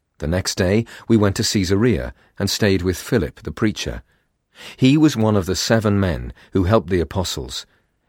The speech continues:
and he had four unmarried daughters who prophesied. We had been in Caesarea for several days when the prophet Agabus came to us from Judea.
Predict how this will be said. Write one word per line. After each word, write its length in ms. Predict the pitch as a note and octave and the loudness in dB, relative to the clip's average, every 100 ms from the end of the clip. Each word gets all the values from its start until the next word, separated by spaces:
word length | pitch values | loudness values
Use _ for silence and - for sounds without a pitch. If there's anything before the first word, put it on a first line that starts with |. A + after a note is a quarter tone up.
| - | -6
and 160 | G2 | -2
he 140 | A2 A2+ | 2 2
had 200 | G#2 G2+ | 2 -2
four 500 | - B2 A#2+ A#2 A#2+ | -4 0 2 2 0
unmarried 580 | G#2 G#2 G2 F2+ F2 E2 | -2 0 2 0 0 -2
daughters 560 | G2+ F#2+ F2 A#1+ - - _ _ | 0 0 -2 -8 -10 -14 _ _
who 120 | F#2+ | -6
prophesied. 760 | - G#2+ G2 E2 - B1+ A#1+ - _ _ _ _ _ _ _ _ _ _ _ - - - - | -4 -4 -4 -6 -6 -8 -10 -16 _ _ _ _ _ _ _ _ _ _ _ -20 -20 -14 2
We 140 | C3+ | 4
had 160 | E3+ D#3+ | 4 4
been 260 | E3 C3 | 2 4
in 100 | G2 | 2
Caesarea 680 | F2 - F#2 F#2 E2+ C#2+ C2 | 0 -2 -2 0 0 -2 -4
for 140 | B1 E2 | -8 -8
several 400 | - G2 F2+ E2 | -4 -2 -2 -2
days 480 | E2+ D#2+ C2 C2 - _ _ _ | -2 -2 -4 -8 -12 _ _ _
when 140 | - G#2 | 0 0
the 80 | G2+ | 2
prophet 380 | - C3 C3+ - | 0 0 -2 0
Agabus 560 | A#2+ G#2 D2+ C2+ - | -2 -2 -4 -6 -8
came 280 | - F#2+ F#2 | -4 -2 -2
to 160 | - D2+ | -2 -4
us 160 | C2+ | -6
from 200 | - D#2+ | -6 -4
Judea. 540 | D#2+ F2 E2 E2 B1+ | -2 -2 0 -2 -2